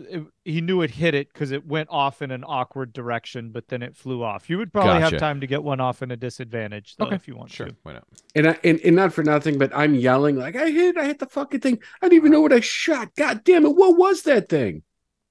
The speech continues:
Speaker 2: Oh, shit. So my first roll was a three, and my
Speaker 1: Okay.
Speaker 2: second roll was a twenty-nine, which is a hard success.
Speaker 3: Wow.
Speaker 1: Okay. All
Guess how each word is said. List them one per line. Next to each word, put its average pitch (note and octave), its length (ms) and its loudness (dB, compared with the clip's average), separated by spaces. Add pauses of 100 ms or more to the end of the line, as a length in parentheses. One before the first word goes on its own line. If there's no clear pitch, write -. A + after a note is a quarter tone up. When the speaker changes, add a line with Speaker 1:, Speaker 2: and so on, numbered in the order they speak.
(340)
Speaker 2:
Oh, D4+ 160 -8
shit. - 420 -8 (340)
So C3 240 2
my C3 160 4
first - 400 2
roll D3+ 240 6
was A2 160 2
a E2+ 140 0
three, B2+ 840 2 (760)
and G2+ 200 -8
my G2 100 -8
Speaker 1:
Okay. G#2+ 120 -10
Speaker 2:
second D#3+ 380 -4
roll A2 260 0
was F#2+ 120 -4
a F#2+ 80 -6
twenty-nine, G#2+ 960 -4
which E2+ 140 -8
is - 80 -10
a F#2+ 60 -6
hard F#2+ 260 -6
success. - 580 -14 (580)
Speaker 3:
Wow. F2+ 120 -12 (280)
Speaker 1:
Okay. - 140 -12
All D4+ 80 -10